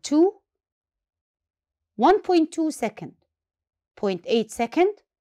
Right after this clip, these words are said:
point four second, point two second. It's point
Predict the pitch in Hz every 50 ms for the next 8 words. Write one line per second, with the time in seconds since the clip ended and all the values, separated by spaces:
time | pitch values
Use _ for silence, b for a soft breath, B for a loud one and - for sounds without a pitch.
0 | _ _ _ _ _ _ _ - 180 170 170 - - - 320 339 359 - - -
1 | 269 262 - 285 320 339 339 330 _ _ _ _ _ _ _ _ _ - 262 262
2 | 226 196 - _ - 277 294 302 269 - - 202 - - - _ _ _ _ _
3 | _ _ _ _ _ _ _ _ _ _ _ _ _ _ _ _ _ _ _ _
4 | _ _ _ _ _ _ _ _ _ _ _ _ _ _ _ _ _ _ _ _
5 | 196 196 - - _ - 302 349 359 392 370